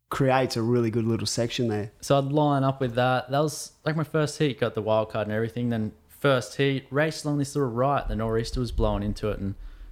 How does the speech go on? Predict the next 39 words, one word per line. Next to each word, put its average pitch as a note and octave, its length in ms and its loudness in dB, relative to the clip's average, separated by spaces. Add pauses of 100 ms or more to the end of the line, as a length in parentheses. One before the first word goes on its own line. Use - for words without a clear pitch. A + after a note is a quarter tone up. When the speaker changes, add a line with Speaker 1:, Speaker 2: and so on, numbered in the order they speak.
(140)
Speaker 2:
did D3 160 4
a D3 40 4
big C#3+ 380 0
full C#3+ 240 0
rotation A#2+ 880 0 (260)
air, C3 220 2
and A#2 100 -2
it G#2+ 40 -4
was G#2 80 -6
just D3+ 160 -6
the C3+ 80 -2
one C3+ 320 0
move, C3+ 260 0
and A#2 80 -2
I A2+ 60 -4
got, A2+ 100 -2
like, G#2+ 140 -6
a F2+ 40 -10
seven A2+ 360 -2
eight G2 160 -4
three A#2 260 -4
for - 240 -6
it. - 80 -16 (500)
I - 40 -16
was B2 100 -6
like, - 160 -6
"Far D#3 380 -6
out, F#3+ 80 -2
if F3+ 100 -8
I'm G3+ 120 0
getting F3+ 120 -4
scores B2 400 -2
like G#2+ 160 -6
this A#2+ 220 -6
in A2+ 60 -6
the G2 40 -4
Q G#2+ 320 -4
S, E3 300 -4
like, F#2+ 200 -4